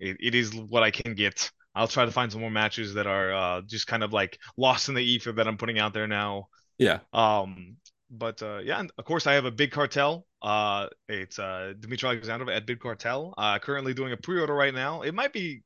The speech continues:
Speaker 1: it might be gone by the time it is, but I have, uh, merch up there. I have new baseball tees,
Speaker 2: Okay.
Speaker 1: uh, and of course some old, uh,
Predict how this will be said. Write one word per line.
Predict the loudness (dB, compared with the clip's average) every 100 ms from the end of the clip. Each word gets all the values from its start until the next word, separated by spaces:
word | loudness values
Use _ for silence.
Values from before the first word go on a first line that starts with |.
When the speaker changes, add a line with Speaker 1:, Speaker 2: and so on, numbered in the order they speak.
| _
Speaker 1:
it | -6
might | -4
be | 0
gone | 2 4
by | 4 4
the |
time | 2 -2 -2
it |
is, | -4 -6
but | 0 4
I | 4
have, | 4 2
uh, | 0 -2 -10 -16
merch | -2 0 2 2
up | 2
there. | 4 6
I |
have | 6 4
new | 0 -2
baseball | 0 0 0 -4
tees, | -4 -6 -4 -6 -6 -8 -8 _ _ _ _
Speaker 2:
Okay. | -4
Speaker 1:
uh, | -2 0
and | -2
of | -6
course | -8 -8
some | -8 -6
old, | -6 -4 -4
uh, | -2 -4